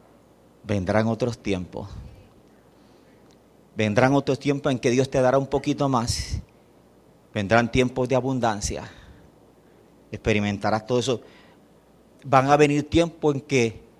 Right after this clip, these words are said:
no todo el tiempo tus hijos van a ser desastres. Van a llegar tiempos en que ellos se van a levantar de los desastres. Van a llegar tiempos en que ellos van a empezar a tomar decisiones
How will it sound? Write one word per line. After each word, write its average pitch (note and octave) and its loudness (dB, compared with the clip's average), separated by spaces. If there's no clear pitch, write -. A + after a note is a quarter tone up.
no D3 6
todo D#3+ 6
el D#3 4
tiempo D#3 0
tus - -6
hijos C#3 0
van C3 -2
a C3+ -2
ser C3 -2
desastres. A2 -4
Van A#2 -4
a B2+ 4
llegar B2 0
tiempos C3+ -2
en C3 -4
que B2+ 0
ellos C#3 -2
se A2 0
van A#2 4
a C#3+ 6
levantar C3+ 2
de G#2+ 0
los G2+ -2
desastres. - -6
Van B2+ 4
a C#3 8
llegar C3+ 4
tiempos D3 2
en B2+ -2
que C3 0
ellos C3 2
van C3 6
a C#3+ 6
empezar C3 -2
a C3+ 0
tomar C3+ 0
decisiones C3 -2